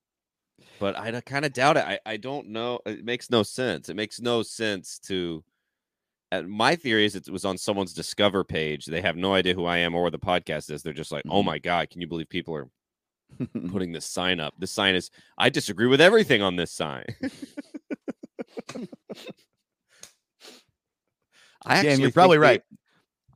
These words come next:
Speaker 2: right. That's
Speaker 1: Yeah.
Speaker 2: probably, you're right. It's somebody who does not process humor, of which I think if, uh, the world has taught us anything in the past few years, it's that that's almost everyone.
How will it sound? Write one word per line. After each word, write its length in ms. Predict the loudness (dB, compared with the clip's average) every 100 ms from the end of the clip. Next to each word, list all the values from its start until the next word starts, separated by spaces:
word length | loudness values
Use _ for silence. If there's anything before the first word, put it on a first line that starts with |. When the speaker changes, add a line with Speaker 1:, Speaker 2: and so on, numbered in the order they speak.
| -8
Speaker 2:
right. 60 | 0
That's 160 | 0
Speaker 1:
Yeah. 60 | 2
Speaker 2:
probably, 300 | 4 6 6
you're 100 | 6
right. 220 | 6 6 0
It's 160 | -4
somebody 420 | 0 2 4 4
who 140 | 2 2
does 300 | 4 4 4
not 320 | 2 2 0 -4
process 640 | 2 2 2 2 0 0
humor, 400 | -2 -2 0 0
of 140 | -2 0
which 320 | -2 -4 -14 _ _ _ _ -4
I 140 | -2
think 340 | 0 0 0 0
if, 300 | -2 -4 -6
uh, 180 | 2 4
the 80 | 6
world 160 | 4 4
has 100 | 2
taught 180 | 2 2
us 100 | 0
anything 360 | -2 0 -2
in 80 | -2
the 60 | 0
past 280 | 0 -2
few 120 | -2 -4
years, 360 | -2 -4 -6
it's 180 | -10 -8
that 160 | -10 -6
that's 320 | -4 -4 -4
almost 460 | -4 -2 -2 -2 -4
everyone. 600 | -2 -2 -2 -2 -6